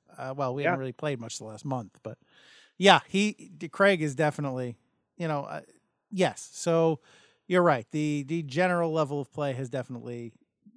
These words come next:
Speaker 1: been raised, and I'm grateful for that.
Speaker 2: Right. So if, uh, which I'm kinda trying to tell myself too, <laughs> that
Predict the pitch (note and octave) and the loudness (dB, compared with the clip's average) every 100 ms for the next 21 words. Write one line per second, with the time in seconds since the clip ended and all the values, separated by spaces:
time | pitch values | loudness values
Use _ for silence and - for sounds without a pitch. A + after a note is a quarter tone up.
0 | D3 D#3 C#3+ B2 A#2+ A2+ G2+ G2+ - D3+ | -8 -6 -4 -6 -6 -8 -10 -14 -10 -8
1 | C#3 C#3 C#3 B2 - C#3 A#2+ B2+ - G#2+ | -6 -6 -6 -8 -6 -6 -6 -12 -14 -16
2 | G#2 G2+ _ - G#3+ A3 C3+ - - D#3 | -18 -20 _ -6 2 4 4 0 -8 0
3 | E3 E3 D#3+ - - E3+ D#3 _ - D#3 | 4 4 2 -2 0 0 0 _ -8 -4
4 | A2 A#2 E3+ D#3 - - - _ D#3 D#3 | -2 -2 2 2 2 -6 -12 _ 0 4
5 | F#3 E3+ D#3 - - E3 D#3 C#3 A#2 _ | 6 6 6 0 2 4 6 2 -2 _
6 | - E3 D#3 C#3+ G3+ E3+ - A3+ A3+ E3 | 2 4 4 2 2 0 0 2 4 4
7 | E3+ | 0